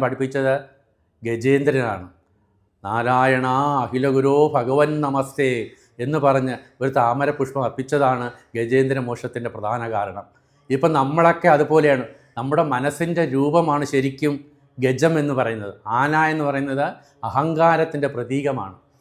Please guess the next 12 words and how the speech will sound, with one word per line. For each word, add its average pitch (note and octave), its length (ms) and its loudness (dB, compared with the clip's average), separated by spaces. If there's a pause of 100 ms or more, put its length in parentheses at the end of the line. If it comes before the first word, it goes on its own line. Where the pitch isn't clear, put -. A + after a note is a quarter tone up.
(240)
അപ്പോൾ D3 160 2 (200)
ആ, - 20 8 (640)
ആ A#2+ 140 2 (160)
രീതിയിൽ D#3 360 0
നിന്നുകൊണ്ട് D3 500 2 (320)
നമ്മുടെ D3 320 0
അഹങ്കാരമെല്ലാം D3+ 880 4
നശിച്ച് C3 400 -6 (720)
സ്നേഹത്തോടുകൂടി, C#3+ 840 2 (100)
ഭക്തിയോടുകൂടി, D#3+ 680 4 (160)
ആദരവോടുകൂടി D3+ 760 4 (380)
ഭഗവത് C#3 340 0